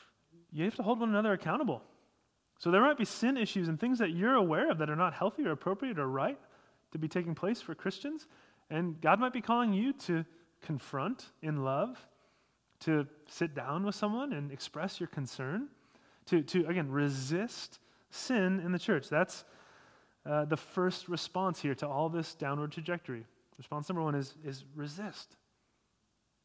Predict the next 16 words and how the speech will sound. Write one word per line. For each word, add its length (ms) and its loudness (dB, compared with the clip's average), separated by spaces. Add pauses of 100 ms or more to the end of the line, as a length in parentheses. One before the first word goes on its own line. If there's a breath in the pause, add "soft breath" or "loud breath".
(140)
Don't 140 -6
associate 460 -4
with 80 -8
those 140 -10
things. 240 -16 (960)
Make 160 -4
sure 160 -4
that 120 -4
the 80 -8
church 280 -6
does 140 -6
not 220 -2
live 160 -4
in 120 -6
them. 200 -10 (2750 soft breath)
But 140 4